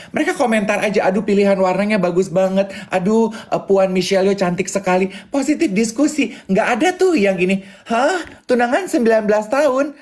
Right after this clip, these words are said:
Mereka berarti udah tinggal bareng tuh sembilan belas tahun. Gimana tuh pertanggungjawabannya di mata Tuhan? Nggak yang gitu.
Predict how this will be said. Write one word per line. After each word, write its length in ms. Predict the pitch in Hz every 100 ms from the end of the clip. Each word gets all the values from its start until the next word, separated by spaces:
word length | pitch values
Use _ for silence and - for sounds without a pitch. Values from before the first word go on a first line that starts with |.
| - - -
Mereka 260 | 226 262
berarti 300 | 302 240 240
udah 160 | 302 247
tinggal 320 | 208 196 196
bareng 400 | 160 110 139 156
tuh 100 | 196
sembilan 380 | 180 175 147 143
belas 240 | 143 143
tahun. 400 | - 139 160 143
Gimana 400 | 147 170 208 262
tuh 100 | 277
pertanggungjawabannya 960 | 240 220 220 220 214 208 196 190 202 214
di 100 | 202
mata 320 | 196 196 190
Tuhan? 640 | 196 196 185 190 180 _
Nggak 240 | 156 180
yang 240 | 165 165 156
gitu. 640 | 135 180 - 196 214 -